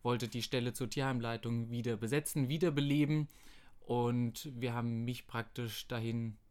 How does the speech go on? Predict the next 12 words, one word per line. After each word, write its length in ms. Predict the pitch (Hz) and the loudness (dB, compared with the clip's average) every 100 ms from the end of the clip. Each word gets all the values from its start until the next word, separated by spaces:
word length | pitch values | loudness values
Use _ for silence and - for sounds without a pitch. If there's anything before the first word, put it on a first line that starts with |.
| - | -10
gefördert, 640 | - - 127 120 120 - - - | -8 -2 0 0 -2 -4 -16 -8
befördert, 600 | 127 - 131 120 120 - - - - - - | -6 0 0 2 0 -4 -18 -20 -20 -18 -6
so 220 | 123 120 | -2 2
dass 180 | 127 120 | 2 0
ich 140 | 123 | -2
am 120 | 120 | -2
Ende 200 | 107 107 | 0 0
jetzt 180 | 120 - | -2 -2
dann 80 | 160 | -4
auch 120 | 143 | -4
Tierheimleitung 520 | - 104 104 123 165 | -2 -2 -2 2 2
bin. 200 | 143 92 | 2 -2